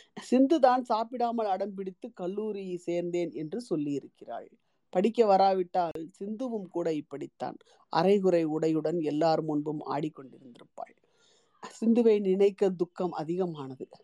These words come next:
அவள், அவர்கள் பேருந்தில் ஏறுவதை பார்த்திருந்து விட்டு வீட்டுக்கு போனான் இளங்கோ. திருவிழா அடங்கிவிட்டது.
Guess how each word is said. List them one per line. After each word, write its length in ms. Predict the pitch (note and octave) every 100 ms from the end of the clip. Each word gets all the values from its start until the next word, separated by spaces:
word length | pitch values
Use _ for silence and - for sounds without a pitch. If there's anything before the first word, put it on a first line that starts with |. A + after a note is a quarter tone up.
| _
அவள், 500 | - E3 E3+ F3+ E3 - _ _
அவர்கள் 380 | - E3 F3+ F3+ - -
பேருந்தில் 520 | F#3+ G#3 G#3+ G3+ G3 F3+
ஏறுவதை 520 | F3+ F#3 F3 F3 D#3 _ _ _ _ _
பார்த்திருந்து 640 | - F#3 A3 - G3 F#3 F3+
விட்டு 400 | F3 F3 - F#4 _ _ _
வீட்டுக்கு 500 | D#3+ D#3+ D#3 - D3
போனான் 420 | C#3+ C#3+ C#3+ -
இளங்கோ. 440 | - - A#2+ - _ _ _ _ _ _ _ _ _ _ _ _ _ _ _ _ _
திருவிழா 600 | - C4 C4+ G3+ F3 F3+ D3+
அடங்கிவிட்டது. 720 | D3 D3+ D3 B2+ - -